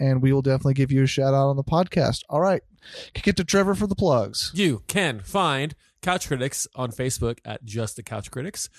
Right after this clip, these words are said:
Speaker 2: You can find Couch Critics at Twitter and Instagram at Couch Critics Pod. You can find Easton Moore at those same places, Twitter and Instagram at Easton Moore I V. You can find me at those same places at T Landreth Perk. Tristan Moore does the intro theme song, and Graham on Instagram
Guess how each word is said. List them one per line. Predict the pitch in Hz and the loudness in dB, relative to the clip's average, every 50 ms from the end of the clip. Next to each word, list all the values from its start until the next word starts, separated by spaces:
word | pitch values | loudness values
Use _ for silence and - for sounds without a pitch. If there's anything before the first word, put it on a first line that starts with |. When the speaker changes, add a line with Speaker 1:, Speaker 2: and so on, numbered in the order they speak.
| - - - _ | -20 -20 -18 _
Speaker 2:
You | - 131 | -10 -8
can | 113 | -8
find | 101 120 113 110 | -6 -6 -6 -6
Couch | - 127 123 120 - - | -4 -4 -4 -4 -4 -4
Critics | 143 127 120 - | -6 -6 -6 -6
at | - 98 - - | -8 -10 -6 -2
Twitter | - 139 127 123 113 | -2 -2 0 -2 -4
and | 113 - | -6 -6
Instagram | - 143 - - 123 110 110 110 110 117 123 - _ - | -6 -6 -6 -6 -8 -8 -6 -6 -6 -6 -8 -10 _ -10
at | 127 135 139 - - - | -8 -8 -8 -10 -14 -16
Couch | - - 139 131 - - | -10 -8 -8 -8 -8 -8
Critics | - 147 127 120 113 - - | -8 -8 -8 -8 -4 0 2
Pod. | - 135 127 135 151 185 208 180 _ _ _ _ _ _ _ _ _ _ _ - | 2 2 2 -2 -10 -10 -12 -14 _ _ _ _ _ _ _ _ _ _ _ -12
You | 160 131 | -10 -8
can | 131 139 | -8 -8
find | 113 - 135 127 127 - | -6 -6 -6 -6 -6 -6
Easton | 147 160 - - 156 131 | -6 -6 -6 -6 -6 -6
Moore | 120 127 139 151 160 175 185 - | -6 -4 -4 -2 -2 -2 -4 -6
at | - 120 | -8 -8
those | - 120 117 - | -6 -6 -4 -4
same | 160 165 175 156 | -6 -4 0 0
places, | 160 135 120 - - 156 139 - | 0 0 0 -2 -4 -6 -6 -6
Twitter | - 143 127 120 120 113 | -6 -6 -4 -4 -4 -6
and | 113 117 | -6 -6
Instagram | 127 123 - - 120 131 135 135 143 156 170 - _ - _ _ _ | -6 -8 -8 -8 -8 -8 -6 -6 -6 -6 -8 -10 _ -20 _ _ _
at | - 123 131 135 - | -10 -8 -8 -8 -8
Easton | 135 143 131 - - 139 127 | -8 -8 -8 -6 -6 -8 -8
Moore | 123 123 127 131 - - | -6 -6 -6 -6 -6 -6
I | 120 123 123 | -6 -6 -6
V. | 120 110 131 135 147 175 202 - _ - - - _ _ | -6 -6 -6 -8 -8 -8 -8 -10 _ -20 -20 -20 _ _
You | - 117 | -14 -12
can | 101 113 | -12 -10
find | 101 - 113 110 113 123 | -8 -6 -6 -6 -6 -4
me | 151 220 269 233 | -4 -2 -2 -2
at | 147 117 | -2 -2
those | 127 117 | -4 -4
same | - 139 123 110 | -2 -4 -6 -4
places | - 123 117 110 - - 110 110 123 - - _ - | -4 -4 -4 -2 -4 -4 -4 -4 -4 -6 -6 _ -6
at | 120 139 156 - - | -4 -4 -4 -6 -8
T | - - 156 139 | -8 -6 -4 -4
Landreth | 135 131 139 139 131 123 110 - - | -2 -2 -4 -4 -4 -6 -8 -4 0
Perk. | - 175 196 208 - - - _ - - - _ _ - | 0 0 0 0 -6 -10 -16 _ -20 -20 -20 _ _ -4
Tristan | - 180 160 - 175 156 | -2 -2 -2 -2 -2 -2
Moore | 151 160 165 165 151 | -2 0 0 0 0
does | 160 156 139 - | 0 0 0 -2
the | 151 139 | -2 -4
intro | 156 147 - 160 | -4 -2 -2 -2
theme | 135 - 160 165 165 | -2 -2 -4 -4 -4
song, | - - 175 165 165 170 170 - | -4 -4 -2 -2 -2 -2 -2 -4
and | - 123 120 | -6 -8 -8
Graham | 110 120 135 143 151 165 165 170 165 | -6 -6 -6 -4 -4 -4 -4 -4 -4
on | - - 127 127 | -6 -6 -6 -6
Instagram | 107 180 190 - - 156 123 127 127 127 131 143 156 | -6 -6 -4 -4 -6 -6 -4 -6 -4 -4 -6 -6 -8